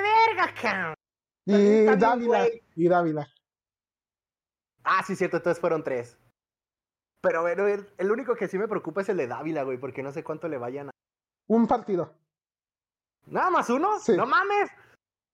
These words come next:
Speaker 1: Si a mí me expulsaron ocho, cabrón. ¡Qué robo!
Speaker 2: <laughs> ¿Por qué?
Speaker 1: Por lo mismo.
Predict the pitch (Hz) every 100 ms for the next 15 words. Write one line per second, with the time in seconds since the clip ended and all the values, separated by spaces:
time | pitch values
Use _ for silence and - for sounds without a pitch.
0 | _ _ _ _ _ _ _ _ _ _
1 | - 233 285 349 370 - 302 285 381 370
2 | 370 480 494 - 466 480 - 415 359 254
3 | 240 240 320 311 349 415 359 392 403 370
4 | 359 349 330 302 - 262 294 381 - _
5 | _ _ _ _ _ _ - 196 185 185
6 | 175 190 208 226 214